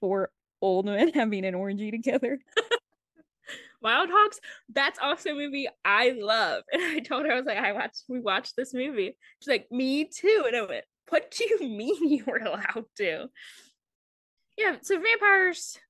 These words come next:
Speaker 2: they're, like, in a lot of pop culture and media. And I feel like vampires are one of the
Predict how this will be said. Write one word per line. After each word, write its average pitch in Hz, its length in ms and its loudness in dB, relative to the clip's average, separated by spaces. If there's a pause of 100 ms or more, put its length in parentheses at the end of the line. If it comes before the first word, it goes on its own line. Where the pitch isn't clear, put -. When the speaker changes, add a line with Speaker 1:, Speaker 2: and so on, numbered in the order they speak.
(480)
Speaker 2:
they're, 247 280 2
like, 254 280 -4 (320)
in 285 160 -4
a 285 80 -4
lot 220 340 0
of 220 200 -8 (1080)
pop - 320 -8
culture 170 800 -6 (140)
and 185 220 -4
media. 170 580 -4 (220)
And 196 240 0
I 190 100 0
feel 214 200 -2
like 196 300 0 (440)
vampires 349 400 4
are 381 80 4
one 339 140 0
of 311 100 -2
the 294 140 -6